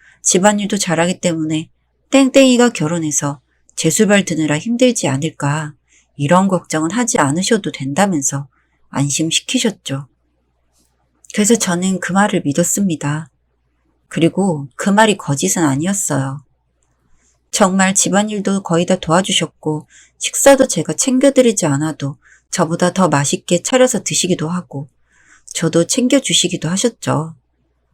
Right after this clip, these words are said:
그런데 문제는 다른 부분이었습니다. 남자 둘만 살던 집에 여자인 제가 결혼해서 들어가니까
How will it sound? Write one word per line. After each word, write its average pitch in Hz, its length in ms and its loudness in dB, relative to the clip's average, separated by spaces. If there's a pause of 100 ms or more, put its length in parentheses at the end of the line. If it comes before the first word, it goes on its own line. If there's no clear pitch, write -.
(380)
그런데 233 380 4
문제는 151 680 0 (200)
다른 185 300 2
부분이었습니다. 156 1040 -2 (1000)
남자 170 400 2
둘만 180 440 -2
살던 247 360 2
집에 143 420 -4 (360)
여자인 196 420 2
제가 170 300 -2
결혼해서 190 560 -4
들어가니까 147 840 -4